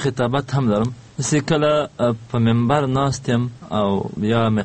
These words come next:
قلم په لاس کې، دغه دواړه حالته ماته یو رقم وي. داسې شعر هم لیکم،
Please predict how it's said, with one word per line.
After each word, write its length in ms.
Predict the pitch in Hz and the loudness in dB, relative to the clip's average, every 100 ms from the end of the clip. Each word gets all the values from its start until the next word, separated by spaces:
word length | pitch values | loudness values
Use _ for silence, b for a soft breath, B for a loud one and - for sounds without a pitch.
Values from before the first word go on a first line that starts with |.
| 107 | -2
قلم 220 | 110 120 | 0 0
په 120 | 117 | 0
لاس 180 | 101 98 | -2 -2
کې، 180 | 113 110 | 0 2
دغه 140 | 156 135 | 2 0
دواړه 380 | 113 139 143 113 | 0 2 2 0
حالته 260 | 120 123 120 | 0 -2 0
ماته 260 | 120 110 | -2 2
یو 180 | 110 117 | 2 2
رقم 300 | 104 101 101 | 0 -2 -4
وي. 120 | 92 - - - | -4 -8 -14 -6
داسې 400 | 123 147 147 - | -2 0 0 0
شعر 460 | 120 - 160 160 151 | -2 0 2 2 0
هم 120 | 135 | 0
لیکم، 340 | 127 131 127 | -2 -2 -4